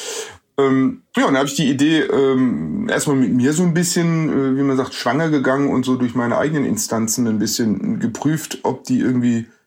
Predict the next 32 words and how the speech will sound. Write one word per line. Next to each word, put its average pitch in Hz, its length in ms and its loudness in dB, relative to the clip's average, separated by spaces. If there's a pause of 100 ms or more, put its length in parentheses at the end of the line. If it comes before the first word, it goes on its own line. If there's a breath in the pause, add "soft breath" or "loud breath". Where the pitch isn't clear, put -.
(120)
wirklich 135 460 -2
das 117 360 -2
hält, 143 280 0
was 110 160 0
sie 127 100 0
im 110 140 2
ersten 113 320 -2
Moment 110 240 0
verspricht. - 580 -4 (720 loud breath)
Und, 123 640 2
ähm, 123 680 -2
das 117 180 -2
hat 156 100 -4
sich - 100 -2
alles 98 200 -2
gut 131 100 0
angefühlt. 147 480 -2 (960)
Und 107 180 0
dann 101 140 2
hab 107 80 0
ich 107 100 -2
mit 123 120 0
meiner 110 200 0
Frau 110 220 0
gesprochen, 139 600 0 (180)
ähm, 123 480 2 (680)
weil 110 180 0
sowas 117 300 0
kann 107 180 -2
man 123 140 0
einfach 104 280 0
nur, 110 320 0